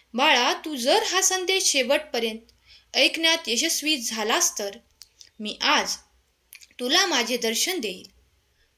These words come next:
देव म्हणतात, "तुझ्या समस्या किती मोठ्या असू दे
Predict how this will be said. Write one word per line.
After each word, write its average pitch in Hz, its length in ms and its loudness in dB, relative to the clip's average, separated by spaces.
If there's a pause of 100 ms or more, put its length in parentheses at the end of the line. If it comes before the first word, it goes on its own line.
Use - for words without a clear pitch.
(160)
देव 240 200 4
म्हणतात, 415 520 2 (480)
"तुझ्या 294 260 2
समस्या 339 540 0
किती 294 340 -2
मोठ्या 247 420 -2 (120)
असू 226 240 -4
दे - 320 -10